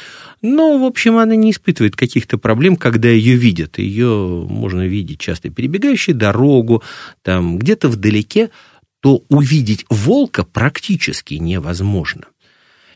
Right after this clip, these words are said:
И вот такая скрытность, и еще один очень важный момент, э, эта скрытность, кстати говоря, спасает.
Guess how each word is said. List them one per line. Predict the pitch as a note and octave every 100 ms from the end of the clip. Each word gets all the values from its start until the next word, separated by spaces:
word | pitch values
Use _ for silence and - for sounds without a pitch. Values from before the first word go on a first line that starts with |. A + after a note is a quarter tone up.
| _
И | A#2+
вот | C3+ C#3 - _
такая | - - C3 A2 -
скрытность, | - - - C#4 C4+ E2+ - - _ _ _ _
и | A#2+
еще | C#3+ C3 -
один | G#2 E2 A2
очень | - G#2+ G2
важный | G#2+ A2 F2
момент, | D#2+ A2+ C3+ F2 -
э, | - F#2 -
эта | - A2+
скрытность, | - F3+ F#3 A#2
кстати | - - F#2
говоря, | F2+ G2 A#2
спасает. | G#2+ - B2+ B2 - A2+ D#2 -